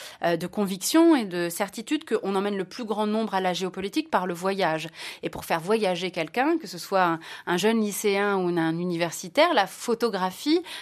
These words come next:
euh, qui est aussi le point de départ de chacun des chapitres de l'Atlas, ça me semble la bonne porte d'entrée. En fait, mon, mon, mon rêve un jour, c'est de faire un guide du routard géopolitique. Alors, c'est toutes ces introductions de chapitres qui sont des photographies, c'est justement l'idée, voilà, au lieu de parler directement de l'Éthiopie et de ce qu'est cette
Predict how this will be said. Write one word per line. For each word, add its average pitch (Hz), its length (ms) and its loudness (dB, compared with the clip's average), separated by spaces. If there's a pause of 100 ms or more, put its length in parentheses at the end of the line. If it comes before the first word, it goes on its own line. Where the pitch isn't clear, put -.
(120)
euh, 160 100 0
qui 160 120 -8
est 165 120 -6
aussi 190 240 -2
le 247 100 2
point - 180 0
de 196 60 0
départ 190 280 2
de 175 80 -2
chacun 196 300 0
des 190 80 0
chapitres 175 320 -4
de 180 60 -2
l'Atlas, 180 320 2
ça 214 120 2
me 190 160 -2
semble 277 280 2
la 214 100 4
bonne 254 300 2
porte 240 320 -2
d'entrée. 196 420 -4 (340)
En 185 100 2
fait, 254 200 0
mon, 214 240 0
mon, 190 240 -2
mon 196 220 -2
rêve 269 320 6
un 214 120 2
jour, 294 180 -2
c'est 220 140 -6
de 196 120 -2
faire 247 240 -2
un 208 80 -2
guide 226 280 -2
du 214 120 -4
routard 254 480 0
géopolitique. 214 840 -2
Alors, 170 180 0
c'est - 120 -14
toutes - 180 -8
ces 254 160 -2
introductions 240 540 -4
de 226 40 -4
chapitres 233 340 -4
qui 226 100 -6
sont 247 120 -2
des 220 120 -2
photographies, 196 580 -4
c'est 247 140 -10
justement 254 300 -4
l'idée, 233 280 -2 (320)
voilà, 220 260 2
au 226 120 4
lieu 262 100 0
de 226 100 -2
parler 202 260 2
directement 233 680 -2
de 190 100 -6
l'Éthiopie 214 600 -4
et 220 100 0
de 175 80 -6
ce - 120 -10
qu'est 220 200 0
cette 196 260 -8